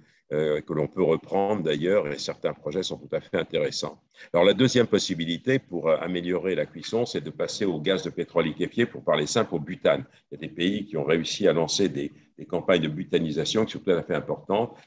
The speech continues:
Les sociétés, d'ailleurs, françaises se sont lancées aussi là-dedans, participent à ça. Et je crois que c'est quelque chose qu'il faut regarder. Il y a du butane. Et d'autre part, c'est d'autant plus important que, euh,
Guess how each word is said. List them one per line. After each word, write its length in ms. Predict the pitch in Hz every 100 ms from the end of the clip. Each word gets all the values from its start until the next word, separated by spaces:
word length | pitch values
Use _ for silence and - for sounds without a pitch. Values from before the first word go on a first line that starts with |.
| _
Les 60 | -
sociétés, 480 | 104 98 - 95
d'ailleurs, 300 | 76 76 76
françaises 580 | - 76 - 98 107 - - _
se 120 | - -
sont 120 | 82
lancées 280 | 80 - 92
aussi 300 | 80 - 76
là-dedans, 420 | 67 69 87 104
participent 560 | - - 82 - -
à 60 | 78
ça. 360 | - 90 101 - _ _
Et 40 | -
je 60 |
crois 140 | - 120
que 60 |
c'est 100 | -
quelque 260 | 90 87 87
chose 320 | 80 107 110
qu'il 120 | 87
faut 180 | - 92
regarder. 600 | - 80 78 73 92 110 - - -
Il 160 | 73 87
y 40 |
a 100 | 101
du 100 | 92
butane. 520 | 78 78 85 95 123 - _ _
Et 80 | -
d'autre 300 | 82 113 -
part, 400 | - 98 92 82
c'est 140 | - 80
d'autant 260 | - 104
plus 220 | 104 98
important 520 | 95 87 92 - 123 135
que, 300 | - 92 92 _ _ _
euh, 180 | 82 85